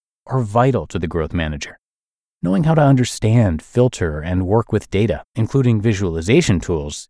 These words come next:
is a definite plus, as are having strategic thinking skills. There is no real growth manager checklist,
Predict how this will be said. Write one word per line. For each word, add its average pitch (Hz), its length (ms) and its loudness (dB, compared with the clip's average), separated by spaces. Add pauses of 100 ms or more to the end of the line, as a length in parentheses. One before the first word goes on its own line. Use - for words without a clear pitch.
is - 120 -10
a 101 100 -2 (160)
definite 117 460 0
plus, - 420 -10 (280)
as 123 180 2
are 95 200 4
having 95 340 -2
strategic 92 540 -4
thinking 131 340 -2
skills. - 480 -10 (680)
There 202 120 4
is 214 120 2
no 175 160 6
real 117 420 4
growth 101 480 0
manager 85 480 -2
checklist, - 760 -4